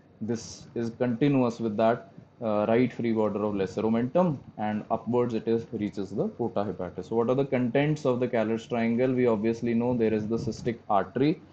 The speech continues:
lying within it. In addition, there are one or two small cystic veins. We have a cystic lymph node, which we had talked about earlier, draining lymph from the gallbladder. Sometimes accessory hepatic ducts, which drain bile from the liver directly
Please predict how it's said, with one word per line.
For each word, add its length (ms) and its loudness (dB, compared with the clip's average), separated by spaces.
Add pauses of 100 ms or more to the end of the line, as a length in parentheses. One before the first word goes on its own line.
(260)
lying 320 4
within 280 4
it. 180 0
In 180 2
addition, 480 2
there 160 4
are 80 4
one 200 2
or 200 0
two 220 -2
small 320 0
cystic 380 -6
veins. 360 -2
We 120 0
have 160 0
a 60 0
cystic 440 -4
lymph 240 0
node, 260 4
which 220 -2
we 80 0
had 160 4
talked 220 0
about 240 2
earlier, 320 2
draining 420 -2
lymph 220 0
from 240 -2
the 60 0
gallbladder. 680 2 (420)
Sometimes 460 4
accessory 500 2
hepatic 480 0
ducts, 280 0
which 300 -6
drain 460 0 (280)
bile 480 4
from 280 2
the 120 4
liver 520 4 (300)
directly 640 2